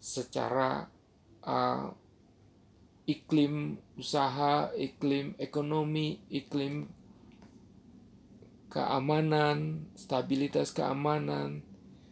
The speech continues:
Dan jangan lupa bahwa dalam kegiatan bisnis, nilai, uh, proses untuk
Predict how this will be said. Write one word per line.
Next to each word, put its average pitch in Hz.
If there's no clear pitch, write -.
Dan 196
jangan 131
lupa 139
bahwa 135
dalam 156
kegiatan 135
bisnis, 120
nilai, 160
uh, 131
proses 160
untuk 139